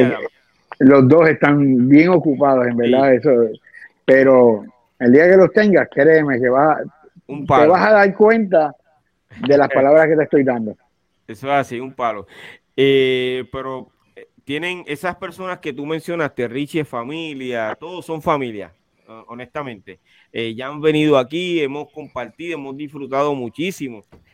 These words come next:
Speaker 2: Yo creo que Richie ya, eh, nos ha visitado varias veces, ¿cierto? Yo creo que sí. Creo que Richie ha estado varias veces con nosotros. Fíjate, y mientras te estaba escuchando,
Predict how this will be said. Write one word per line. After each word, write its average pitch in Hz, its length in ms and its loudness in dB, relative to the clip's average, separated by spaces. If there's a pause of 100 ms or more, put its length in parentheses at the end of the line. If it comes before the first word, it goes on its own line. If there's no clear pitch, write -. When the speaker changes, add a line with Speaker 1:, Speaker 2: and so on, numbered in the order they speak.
Speaker 2:
Yo 120 140 -18
creo 131 200 -14
que 175 140 -12
Richie 147 400 -12
ya, 143 500 -2 (380)
eh, 113 500 -2
nos 110 300 -20
ha 127 760 -6 (180)
visitado 127 600 -12
varias 143 400 -8
veces, 139 380 -18 (360)
¿cierto? 143 420 -16 (560)
Yo 107 180 -20
creo 143 160 -12
que 165 120 -10
sí. 104 160 -20 (640)
Creo 113 140 -20
que 135 100 -12
Richie 147 180 -8
ha - 20 -2
estado 143 240 -4
varias 139 240 -8
veces 147 200 -18
con 151 120 -14
nosotros. 143 460 -14 (320)
Fíjate, 175 380 -2 (260)
y 156 100 -10
mientras 147 340 -4
te 139 80 -4
estaba 160 260 4
escuchando, 196 800 -4